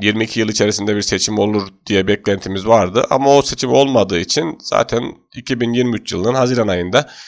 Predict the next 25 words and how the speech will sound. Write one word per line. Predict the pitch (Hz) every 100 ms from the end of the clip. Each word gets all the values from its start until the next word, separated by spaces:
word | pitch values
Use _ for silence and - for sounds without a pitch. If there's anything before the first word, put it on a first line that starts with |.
| - -
yani | - 113 127 135 -
bir | 143
iki | 131 131 113
aylık | 101 101
öne | 113 120
çekilmeyle | 110 101 92 90 90 107
de | 147 - - _
fazla | - 110 120 139
bir | 110 90 -
değişiklik | 104 113 - - -
olacağını | 92 90 90 92 131
ben | 131 117
düşünmüyorum | 120 123 127 110 87 85
arkadaşlar. | 87 95 101 143
Şu | 131 -
an | 135 120
zaten | 127 131 120
baktığımızda | 113 - 127 123 120 117 107
piyasada | 92 95 120 123
da | 120
market | 95 95 104 120 -
fiyatlarında | 120 110 120 120 113 127
arka | 113 120 127
arkaya | 110 - 95
gelen | 101 135